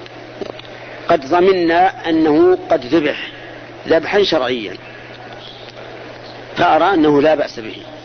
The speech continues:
أن يأكل، لا بأس أن يأكله الإنسان، ولكن ليسمي الله عند الأكل. وفي صحيح البخاري عن عائشة رضي الله عنها أن قوما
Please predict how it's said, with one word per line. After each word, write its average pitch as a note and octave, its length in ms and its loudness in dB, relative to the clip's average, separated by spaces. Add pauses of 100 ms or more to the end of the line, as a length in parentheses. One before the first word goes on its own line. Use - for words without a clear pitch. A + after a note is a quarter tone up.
(140)
أن C#3 100 4
يأكل، C3+ 300 2
لا D#3+ 120 6
بأس C#3+ 280 -2
أن C3 80 0
يأكله C3+ 320 2
الإنسان، E3 400 2 (460)
ولكن E3+ 600 4 (160)
ليسمي D3 600 4
الله C3+ 440 2
عند C3 180 0
الأكل. B2 320 -4 (1080)
وفي C#3 200 2
صحيح C#3+ 220 0
البخاري D3+ 520 2
عن C3+ 140 -2
عائشة D3 280 2
رضي C3+ 120 4
الله C3 260 4
عنها E3 360 4 (1040)
أن D3+ 260 6
قوما D#3+ 520 4